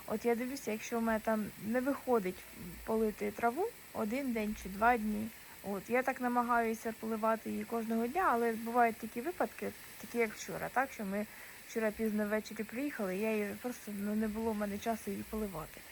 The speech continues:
І вона починає жовтіти. У мене у подруги, так та взагалі каже, що ми взагалі її не поливаємо, її поливає тільки дощ. Ну, не знаю. Я от, може, в мене гля-, у глядачів є також газонна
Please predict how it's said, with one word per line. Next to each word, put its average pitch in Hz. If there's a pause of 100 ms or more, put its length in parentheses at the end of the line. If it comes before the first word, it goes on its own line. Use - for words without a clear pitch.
(500)
І 233
вона 320
починає 277
жовтіти. 233
У -
мене 269
у 269
подруги, 262
так 208
та 277
взагалі 233
каже, 196
що 202 (500)
ми 240
взагалі 226
її 247
не 226
поливаємо, 208
її 214
поливає 208
тільки 202
дощ. 226 (320)
Ну, 233
не 240
знаю. 190 (840)
Я 233
от, 220
може, 214
в 208
мене 214
гля-, 226 (160)
у 226
глядачів 220
є 339 (220)
також 330
газонна 220